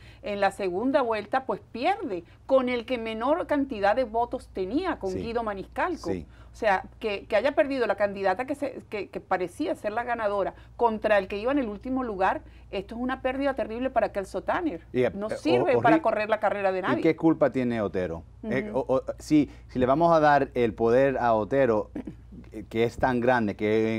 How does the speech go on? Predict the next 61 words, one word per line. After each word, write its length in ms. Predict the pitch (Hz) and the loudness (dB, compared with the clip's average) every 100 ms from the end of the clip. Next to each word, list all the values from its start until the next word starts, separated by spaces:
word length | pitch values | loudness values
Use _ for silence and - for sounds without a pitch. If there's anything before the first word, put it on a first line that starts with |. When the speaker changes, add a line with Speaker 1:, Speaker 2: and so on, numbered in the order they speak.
| 92 | -4
Speaker 2:
en, 40 | |
en 220 | 104 101 107 | -4 -2 0
un 180 | 131 | 2
dicho 280 | 131 143 139 | 4 2 2
dice, 340 | 120 120 110 92 - - - - | 0 0 -2 -6 -12 -20 -20 -6
"Él, 480 | 110 120 131 135 135 | 2 4 6 4 2
ella 280 | 120 127 135 | 2 4 6
va 60 | 135 | 4
a 60 | |
perder, 460 | 123 127 135 139 - - | 4 2 2 2 -2 -4
él 240 | 110 123 | 0 2
va 80 | 120 | 2
a 20 | 123 | 2
ganar", 320 | 123 131 113 | 2 0 -2
porque 300 | 110 98 110 | -4 -2 0
yo 160 | 120 127 | 2 2
digo, 360 | 147 127 101 | 2 2 0
"Bueno, 340 | 95 117 113 95 | -2 -6 -4 -6
yo 140 | 101 | -8
quiero 280 | - 131 120 | -6 -4 -2
que 140 | 139 | -2
me 160 | 135 131 | 0 0
toque 260 | 127 123 120 | -2 -2 -2
todos 180 | 123 | 0
los 100 | 117 | 0
negocios, 560 | 110 104 113 175 165 160 | 0 0 4 4 4 0
porque 320 | 120 - 107 | 0 -2 0
Speaker 1:
Ujú. 100 | 113 | 2
Speaker 2:
él 100 | 123 | 2
es 100 | 135 | 2
el 80 | 127 | 2
más 160 | 113 123 | 0 -2
poderoso, 760 | 113 113 110 120 151 160 170 160 - - | -2 -2 0 2 2 2 0 -2 -6 -10
y 120 | 107 113 | -2 0
que, 240 | 110 104 | 0 0
y 80 | 101 | -2
cua-, 180 | 107 104 | -2 -4
si 140 | - | 0
yo 140 | 110 127 | 2 4
soy 160 | 147 | 4
candidato, 480 | 127 120 120 147 151 | 2 2 4 2 2
que 100 | 127 | 0
me 80 | 110 | 0
ayude 220 | 113 123 | 2 2
a 40 | |
mí, 140 | 120 151 | 4 2
porque 280 | 139 104 95 92 92 | 0 -2 -4 -6 -12
eso 240 | 104 101 135 | -8 -6 -2
dice 220 | 131 151 | -2 -2
que 80 | 143 | -2
voy 180 | 117 104 | 0 2
a 40 | |
ganar". 320 | 92 98 135 | 0 -2 -2
Speaker 1:
Sí, 140 | 254 226 | -2 -6
puede 200 | 220 214 | -4 0
Speaker 2:
Él 180 | - 190 | 2 2
no 60 | |
Speaker 1:
adivinar. 60 | 185 | 0
Speaker 2:
tiene 200 | 160 135 | 0 0
ese 180 | 113 110 | -2 -6
poder. 340 | 98 87 85 | -4 -6 -6